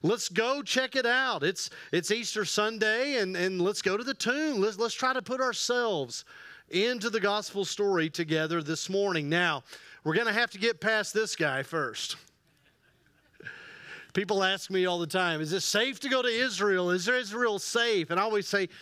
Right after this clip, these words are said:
"Man, it's like the safest place on earth. Everybody over there's got a machine gun. Of course it's safe. It's like living here."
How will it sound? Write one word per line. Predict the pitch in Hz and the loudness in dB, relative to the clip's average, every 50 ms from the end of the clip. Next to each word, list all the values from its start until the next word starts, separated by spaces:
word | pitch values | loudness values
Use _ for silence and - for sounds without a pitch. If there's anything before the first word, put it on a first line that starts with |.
| - - | -12 -6
"Man, | - 247 277 277 | -2 0 2 2
it's | 294 277 - | 0 0 0
like | 302 - - | -2 -2 -2
the | 220 | -2
safest | - - 247 254 269 - 254 - - | 0 0 0 0 0 -2 -4 -4 -2
place | - 240 247 247 - - | 0 0 0 0 0 0
on | 247 247 233 226 | 0 2 2 4
earth. | 254 269 254 214 160 - - - - | 2 2 2 0 -2 -8 -12 -4 0
Everybody | 214 254 277 294 269 285 269 262 254 | 0 0 2 0 0 -2 0 0 2
over | 247 269 294 277 262 | 2 0 0 0 0
there's | 208 190 196 220 190 | 0 2 2 0 0
got | 170 202 208 233 | 0 0 0 0
a | 247 | -2
machine | 240 226 - - 277 294 294 269 | -4 -4 -4 -4 -4 -4 -4 -2
gun. | 202 190 160 135 117 107 104 - - - - - - - - - - | 0 -2 -2 -2 -6 -10 -14 -18 -20 -20 -20 -20 -20 -20 -20 -14 -10
Of | 220 202 - | -10 -6 -2
course | - 269 311 320 302 - - | 0 0 2 2 0 0 -2
it's | 381 247 - | -2 -2 -2
safe. | - - 269 247 233 214 196 160 135 - - - - _ _ _ _ _ _ _ _ _ _ _ _ _ _ _ _ _ _ _ _ - | -2 0 2 2 2 2 0 -2 -4 -6 -12 -20 -20 _ _ _ _ _ _ _ _ _ _ _ _ _ _ _ _ _ _ _ _ -8
It's | - - | -2 -2
like | 233 202 185 | 0 2 2
living | 208 233 269 240 254 233 | 2 2 2 0 -2 -2
here." | 202 220 269 302 311 294 214 135 113 | 0 0 2 2 2 0 0 -2 -4